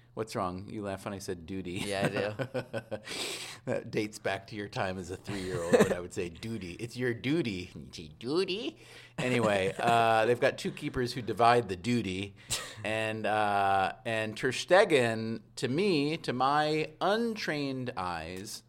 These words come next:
Speaker 1: Ter Stegen looked like he had a pretty suboptimal match.
Speaker 2: I, I think he could have saved both of the goals. The first goal, he could have stretched out a little bit, the header from Griezmann, and the penalty, he was there.
Speaker 1: He
Speaker 2: I don't
Speaker 1: was there, and it wasn't a particularly piercing penalty
Speaker 2: It was
Speaker 1: kick
Speaker 2: not a good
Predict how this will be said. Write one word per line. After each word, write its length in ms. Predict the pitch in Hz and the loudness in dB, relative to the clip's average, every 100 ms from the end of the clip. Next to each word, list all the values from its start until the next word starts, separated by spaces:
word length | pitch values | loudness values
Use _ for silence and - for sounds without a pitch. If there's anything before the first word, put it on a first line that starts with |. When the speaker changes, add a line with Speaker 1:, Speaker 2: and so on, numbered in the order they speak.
| - | -12
Speaker 1:
Ter 100 | 151 | -10
Stegen 340 | - 254 359 | -2 0 0
looked 180 | 254 - | -2 2
like 160 | 123 120 | 0 0
he 100 | 110 | 0
had 260 | 113 110 - | 2 0 -4
a 40 | |
pretty 520 | - - 143 151 151 143 | -10 -6 -4 -4 -4 -8
suboptimal 960 | - 127 110 104 101 101 95 87 87 - | -4 -2 4 4 4 -4 -6 -4 -6 -4
match. 260 | 92 135 - | 4 4 10
Speaker 2:
I, 120 | 147 | 10
I 40 | |
think 180 | 180 180 | 10 2
he 80 | 151 | 2
could 160 | 147 120 | 2 2
have 60 | |
saved 240 | - 113 107 | 4 4 4
both 200 | 107 107 | 2 0
of 60 | |
the 60 | 104 | 0
goals. 320 | 92 87 95 | 0 0 -4
The 60 | 104 | 0
first 360 | 139 139 - | 6 6 6
goal, 320 | 120 113 110 | 6 6 6
he 160 | 117 123 | 2 -6
could 180 | - 120 | -4 2
have 180 | 110 - | 2 2
stretched 300 | - 107 - | -2 -2 0
out 120 | 90 | 0
a 20 | |
little 120 | 95 | 0
bit, 180 | 92 90 | -2 -4
the 80 | 98 | -4
header 260 | 98 95 110 | -4 -2 -2
from 160 | 107 | -2
Griezmann, 300 | 98 87 104 | -6 -6 -4
and 140 | 98 107 | -4 -4
the 40 | |
penalty, 600 | - 196 208 - 113 120 - | -2 0 0 0 -6 -8 -4
he 100 | 151 | 0
was 220 | 120 95 | 0 2
there. 420 | 127 180 95 - | 2 4 2 0
Speaker 1:
He 60 | - | 0
Speaker 2:
I 40 | 110 | 2
don't 80 | |
Speaker 1:
was 120 | - - | 0 0
there, 280 | 95 92 | -2 -2
and 140 | 90 113 | -2 -4
it 80 | 107 | -2
wasn't 300 | 190 262 202 | -2 -2 -4
a 60 | |
particularly 500 | - - 160 139 120 | -4 -6 -8 -4 -4
piercing 460 | 113 143 139 123 107 | -4 -4 -4 -4 -4
penalty 360 | 135 117 104 90 | -4 -4 -6 -6
Speaker 2:
It 60 | |
was 80 | 110 | -4
Speaker 1:
kick 80 | 117 | 0
Speaker 2:
not 160 | 120 | 0
a 20 | |
good 100 | 131 | 2